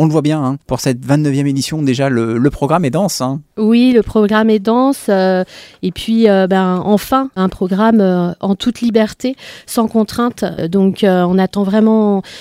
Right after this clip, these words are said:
Speaker 2: on, on, on se réjouit de se retrouver dans les rues, euh, avec les artistes, et il y a une, il y a une vraie ferveur, euh,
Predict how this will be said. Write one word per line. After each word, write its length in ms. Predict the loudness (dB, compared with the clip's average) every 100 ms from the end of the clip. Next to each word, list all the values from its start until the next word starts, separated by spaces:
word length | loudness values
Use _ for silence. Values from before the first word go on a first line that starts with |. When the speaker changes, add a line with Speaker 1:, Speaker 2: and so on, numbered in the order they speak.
| -8
Speaker 2:
on, 80 | -2
on, 480 | 0 0 0 -2 -2
on 60 | -4
se 200 | 0 0
réjouit 600 | 2 2 2 2 2 0
de 60 |
se 120 | -2
retrouver 440 | -8 -6 -4 -2 0
dans 120 | 2
les 160 | 2 2
rues, 400 | 2 2 2 2
euh, 340 | 0 -2 -4 -6 -18 -4
avec 260 | 2 2 2
les 140 | 2
artistes, 600 | 2 0 -4 -2 -2 -2
et 160 | 0 2
il 40 |
y 60 | 2
a 40 |
une, 100 | 2
il 60 | 2
y 40 |
a 40 |
une 120 | 2 0
vraie 400 | 0 2 2 0
ferveur, 540 | -2 -2 0 -2 -2
euh, 200 | -4 -4